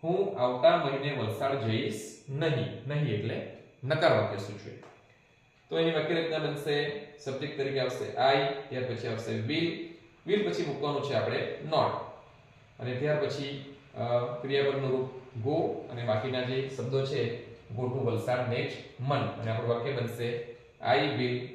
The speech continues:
not go to Valsad next month." મતલબમાં જે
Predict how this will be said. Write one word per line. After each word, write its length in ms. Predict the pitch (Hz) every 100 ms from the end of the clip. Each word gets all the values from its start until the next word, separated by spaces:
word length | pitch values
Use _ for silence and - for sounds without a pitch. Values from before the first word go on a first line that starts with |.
| 113
not 460 | 123 143 - - 113
go 100 | 120
to 460 | 120 117 123 - 127
Valsad 680 | 151 156 139 120 117 - 113
next 560 | 131 - - - 127
month." 160 | 139 107 - - - - - - - _ _ 117
મતલબમાં 800 | - - - - 165 - - - - - _ 117
જે 480 | 110 160 170 -